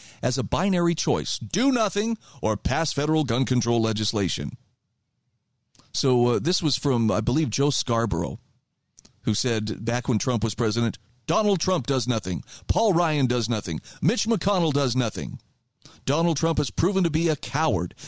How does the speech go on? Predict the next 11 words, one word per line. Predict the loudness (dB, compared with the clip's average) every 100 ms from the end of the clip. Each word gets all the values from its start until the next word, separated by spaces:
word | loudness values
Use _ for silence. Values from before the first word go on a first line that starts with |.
| -4
He's | -2
proven | 0 2 2
to |
be | 2
a | 0
small | 0 0 2 4 4
man." | 2 0 -4 -6 -12 _ _ _ _ _ _ _ _ _ _ _ _ _ _ _ _ _ _ _ _ _ _ _ _ _ _ _ _ _ _
So | -4 0 2
you | 2 0
can | 0
do | 2